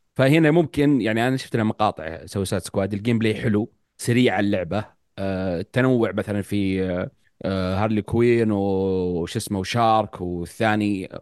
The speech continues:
يعني حلو التنوع فيهم. بس ما أدري، هي مشكلة ال-، يعني وقت الألعاب بالدسمة هذه اللي موجودة،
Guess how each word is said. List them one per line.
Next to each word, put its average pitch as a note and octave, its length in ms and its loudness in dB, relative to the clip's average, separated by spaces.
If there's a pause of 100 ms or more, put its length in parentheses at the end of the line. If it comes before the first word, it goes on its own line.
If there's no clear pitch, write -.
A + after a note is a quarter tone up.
(160)
يعني B2 460 0 (140)
حلو G3+ 200 2
التنوع B2+ 360 2
فيهم. C3 320 -2 (340)
بس - 440 0 (280)
ما A3 140 2
أدري، F#3 300 4
هي A3 140 4
مشكلة G#3+ 340 0
ال-، D3 640 2
يعني A#2 580 2 (320)
وقت C3+ 260 0
الألعاب G#2+ 380 2
بالدسمة F#2 580 -2
هذه F#2 80 -2
اللي E2 120 -4
موجودة، F2+ 520 -4